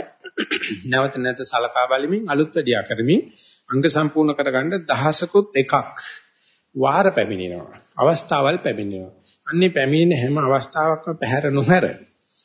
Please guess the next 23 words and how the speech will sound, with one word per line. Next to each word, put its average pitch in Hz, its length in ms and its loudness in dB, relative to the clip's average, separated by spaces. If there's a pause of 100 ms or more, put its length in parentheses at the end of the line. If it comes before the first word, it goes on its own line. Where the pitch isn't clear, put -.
(100)
දිගින් 143 300 0
දිගටම 151 320 0
කටයුතු 131 400 -6
කරන්න 127 420 -2
විශාල 131 560 2 (340)
විවෘත 156 360 4
මනසක් 147 540 -2
අවශ්‍යයි. 104 520 0 (460)
ඒ 131 100 -8
නිසා 127 260 -6
අපි 123 160 -8
ශ්‍රද්ධා 120 480 -2
මාර්ගයෙන් 131 540 -4
පිළිපන්න 135 540 -4 (520)
ස-, - 180 -6 (200)
සීලය 131 480 2
මුල් 135 220 4
කරගෙන 135 360 -4
ප්‍රඥාවට 135 600 -2
ගිය 135 200 0
කෙනෙක් 139 280 -2
වෙන්න 151 200 2
පුළුවන්. 196 300 2